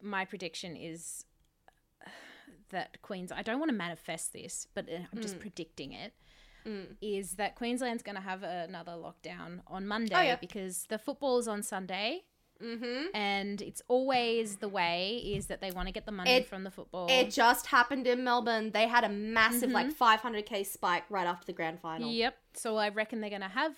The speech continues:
Speaker 1: the football, have all, get all their money from it, and then lock us down on Monday, which is gonna suck. Um, if it needs to be done, it needs to be done regardless of if there's a football
Speaker 2: Yeah.
Speaker 1: match on or not, which just,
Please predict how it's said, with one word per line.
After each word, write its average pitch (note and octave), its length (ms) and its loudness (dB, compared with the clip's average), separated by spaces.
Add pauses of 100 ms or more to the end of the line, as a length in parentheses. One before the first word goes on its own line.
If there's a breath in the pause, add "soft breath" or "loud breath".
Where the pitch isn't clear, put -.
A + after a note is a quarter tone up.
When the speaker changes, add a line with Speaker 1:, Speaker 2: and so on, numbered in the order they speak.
(100)
Speaker 1:
the A#3+ 180 -8
football, G#3+ 440 -6
have A#3 180 -2
all, C4 60 -4
get A#3+ 180 -2
all C4 100 0
their B3 140 -2
money G#3+ 240 -2
from G3+ 220 -6
it, G3+ 140 -6
and G3+ 140 -8
then F#3+ 120 -6
lock E3+ 400 -6
us A3+ 120 -8
down G3 300 -4
on F#3 140 -6
Monday, F3 580 -2 (640 loud breath)
which G3 120 -12
is F3 120 -8
gonna E3 180 -8
suck. G3+ 460 -2 (240)
Um, F#3+ 640 -4 (640)
if B3 120 -8
it C#4+ 60 -2
needs G#4 220 2
to D#4+ 80 -10
be C4 100 -4
done, F#3+ 320 -2
it G3+ 80 -8
needs A3 240 -4
to - 60 -14
be A3 100 -6
done E3+ 320 -6
regardless E3 540 -6
of F3 100 -14
if - 140 -16
there's D#3+ 160 -8
a E3 40 -12
football E4+ 200 -2
Speaker 2:
Yeah. D#3+ 180 -2
Speaker 1:
match - 240 -10
on D3 140 -8
or C#3+ 100 -8
not, D3 300 -6 (100)
which - 500 -6 (680)
just, - 320 -12